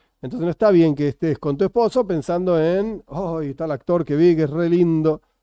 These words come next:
¿Cómo me gustaría, en realidad, en lugar de este gordo feo, te-, estar con mi, con el actor no sé cuánto, que es un flaco lindo?" ¿Ok?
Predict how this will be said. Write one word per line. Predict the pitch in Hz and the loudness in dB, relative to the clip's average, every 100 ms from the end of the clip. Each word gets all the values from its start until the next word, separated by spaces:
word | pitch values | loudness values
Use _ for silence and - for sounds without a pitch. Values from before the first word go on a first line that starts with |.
| _ _ _ _ _ _ _ | _ _ _ _ _ _ _
¿Cómo | - 190 | 2 4
me | 180 | 4
gustaría, | 165 135 160 165 160 | 2 2 2 4 4
en | |
realidad, | 147 147 165 170 | 2 2 2 4
en | 143 | 2
lugar | 139 151 160 | 0 0 0
de | 156 | -2
este | 156 147 143 139 | -2 -2 0 -2
gordo | 139 156 170 165 160 | -2 -2 0 0 -2
feo, | 190 196 214 208 | 0 4 4 2
te-, | - 165 151 | -2 -4 -2
estar | 143 165 | -2 -4
con | 165 160 151 | 0 0 0
mi, | 151 147 143 | 0 -4 -4
con | 147 | -4
el | 147 | -4
actor | 139 175 170 | 0 2 4
no | 160 | 2
sé | 147 | 2
cuánto, | 156 175 180 | 2 2 2
que | 160 | 0
es | 143 | -2
un | 147 | -4
flaco | 156 156 151 | -2 0 0
lindo?" | 139 127 123 _ _ _ _ _ _ _ _ _ _ _ _ _ | 0 -4 -6 _ _ _ _ _ _ _ _ _ _ _ _ _
¿Ok? | 120 | -10